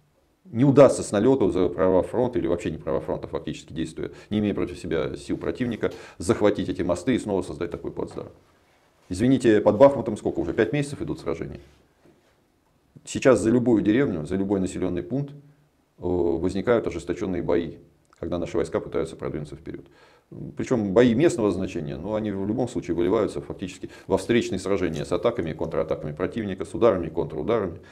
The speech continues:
с взаимным артиллерийским огнём контрбатарейным, с ударами авиации взаимными тоже, потому что у противника авиация вполне себе сохранилась, вопреки всем заявлениям нашего Коношенко, как бы его помягче назвать. Вот.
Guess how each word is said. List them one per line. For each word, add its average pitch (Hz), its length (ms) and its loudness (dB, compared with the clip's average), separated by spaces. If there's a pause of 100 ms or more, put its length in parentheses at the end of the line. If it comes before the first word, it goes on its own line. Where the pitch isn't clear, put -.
(200)
с - 100 -14
взаимным 110 420 4
артиллерийским 90 540 -2
огнём 104 260 -2
контрбатарейным, 85 760 -2
с - 80 -8
ударами 98 260 4
авиации 92 480 0
взаимными 90 640 0
тоже, 78 280 -6
потому 80 280 -8
что 76 120 -12
у - 20 -14
противника 78 480 -6
авиация 73 320 -4
вполне 76 260 -8
себе - 160 -10
сохранилась, - 500 -16 (460)
вопреки 87 320 -4
всем - 220 -4
заявлениям 71 480 -4
нашего - 280 -10 (540)
Коношенко, 78 540 -6 (260)
как 73 140 -8
бы 71 60 -6
его - 120 -6
помягче 71 380 -8
назвать. - 320 -10 (580)
Вот. 98 340 2